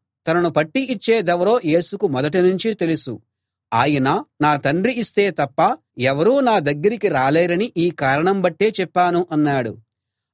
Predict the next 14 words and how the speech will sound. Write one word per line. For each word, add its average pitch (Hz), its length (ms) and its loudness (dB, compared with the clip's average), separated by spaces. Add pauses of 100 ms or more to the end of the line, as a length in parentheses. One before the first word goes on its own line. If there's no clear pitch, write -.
ఆ 147 100 4
తరువాత 220 500 0
ఆయన 160 420 0
శిష్యుల్లో 196 580 -2
చాలామంది 160 840 0 (280)
వెనక్కి 131 480 -2
వెళ్ళిపోయారు. 143 800 0 (360)
వారు 143 480 2
ఆయనను 156 720 0
ఇక 127 120 -6
ఎప్పుడూ 120 640 0
అనుసరించలేదు. 160 920 -2 (520)
అప్పుడు 127 260 0
యేసు, 175 540 0